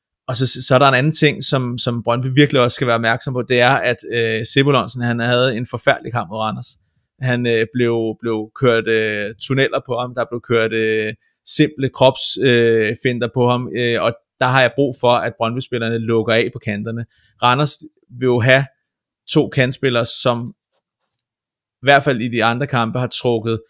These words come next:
lidt ind i banen og åbnet op for bakkerne på ydersiden. Øh, de forsøger jo at finde Philip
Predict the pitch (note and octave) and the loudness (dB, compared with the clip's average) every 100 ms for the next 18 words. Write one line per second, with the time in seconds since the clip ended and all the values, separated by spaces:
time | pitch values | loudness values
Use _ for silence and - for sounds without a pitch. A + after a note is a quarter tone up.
0 | _ _ C3 - D#3 D3 C3 B2+ B2+ C#3+ | _ _ -4 -2 -2 0 2 2 0 -4
1 | - B2 A#2+ A#2 A#2 - - G#2+ A#2 C3 | 0 0 0 0 -2 -2 0 2 2 -2
2 | A#2+ A#2+ B2 C3+ C3 B2 B2+ - _ _ | -4 -4 -4 -4 -6 -6 -8 -14 _ _
3 | - C3 A#2 A2+ B2+ B2+ - C3 C3 B2 | -2 2 2 2 -2 -2 0 2 4 4
4 | A#2 G#2+ A#2 B2 C3 C3+ B2 | 4 0 0 -2 -4 -6 -6